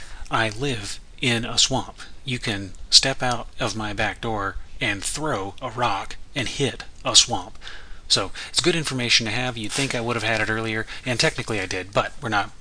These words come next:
we're not gonna go there 'cause it's much funnier the other way around. And we have our resident expert, Kevin,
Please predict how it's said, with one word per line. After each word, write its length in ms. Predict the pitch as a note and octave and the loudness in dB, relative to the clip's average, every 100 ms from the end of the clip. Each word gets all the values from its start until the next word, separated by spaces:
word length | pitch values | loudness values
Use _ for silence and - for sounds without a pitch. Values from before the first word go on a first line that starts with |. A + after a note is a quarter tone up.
| - | -2
we're 120 | C3 | 0
not 100 | A2+ | 0
gonna 120 | G#2+ | 0
go 160 | G2+ G#2 | -2 -2
there 140 | - | 2
'cause 120 | - | 4
it's 120 | G#2+ | 4
much 160 | B2 - | 6 4
funnier 400 | - D3+ A#2+ A#2 - - | 4 4 4 2 -2 -2
the 140 | A#2 | 0
other 100 | G#2 | 2
way 140 | G2 | 0
around. 340 | F#2+ B2 B2+ B2 - - - - - | 0 2 2 0 -6 -8 -10 -12 -2
And 340 | G#3 E3+ C3 C3 - - - - - - | 4 4 4 0 -6 -10 -12 -12 -10 -4
we 120 | G#2 | 2
have 140 | G#2+ G#2+ | 4 4
our 300 | G#2 G2+ - - | 4 2 -2 -6
resident 440 | B2 D3+ - A#2 A#2+ | -2 4 6 4 0
expert, 440 | - - A#2 - | -4 -4 -6 -6
Kevin, 440 | - C3+ G#2+ F#2+ | -2 -2 0 -4